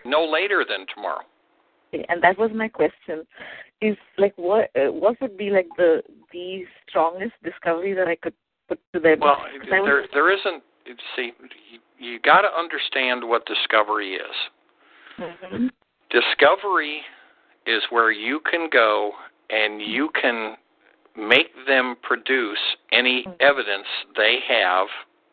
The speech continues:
Speaker 2: Mm-hmm.
Speaker 1: about certain things. You can send them requests for admission,
Speaker 2: Mm-hmm.
Speaker 1: uh, admissions. You,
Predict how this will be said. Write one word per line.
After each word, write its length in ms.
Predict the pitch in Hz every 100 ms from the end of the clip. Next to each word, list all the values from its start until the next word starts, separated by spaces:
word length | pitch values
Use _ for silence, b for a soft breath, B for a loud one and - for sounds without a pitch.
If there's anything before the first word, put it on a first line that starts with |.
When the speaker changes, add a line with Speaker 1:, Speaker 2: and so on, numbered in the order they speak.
| _ _
Speaker 2:
Mm-hmm. 340 | - - - -
Speaker 1:
about 320 | 226 101 101 -
certain 220 | 104 110 -
things. 260 | 156 107 82 -
You 140 | 95
can 220 | 98 98 90 -
send 200 | 104 101
them 260 | 101 104 -
requests 460 | 101 101 - 107 - -
for 120 | 113
admission, 460 | 113 135 135 - - _ B B B B B -
Speaker 2:
Mm-hmm. 220 | 156 165
Speaker 1:
uh, 220 | 156 101
admissions. 480 | 107 143 135 - 78 - - - _ -
You, 520 | 107 107 110 104